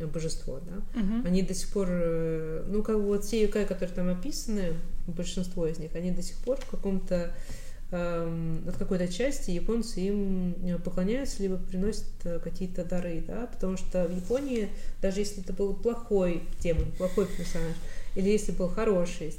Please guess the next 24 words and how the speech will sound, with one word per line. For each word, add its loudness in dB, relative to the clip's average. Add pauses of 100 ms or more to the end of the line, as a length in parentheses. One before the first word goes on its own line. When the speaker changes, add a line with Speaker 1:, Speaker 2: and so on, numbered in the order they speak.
Speaker 1:
то -6
все -2
равно 2
ему 2
нужно 0
поклоняться. -2
И -2
почему 2
х-, -2
э, 2
плохому, 2 (200)
м, 0
там 0
поклоняются 0
или -2
приносят 0
дары? 2 (600)
Например, 0
на 2
горе, 2 (120)
э, 0
Уэ 2 (300)
был, 4
э, 2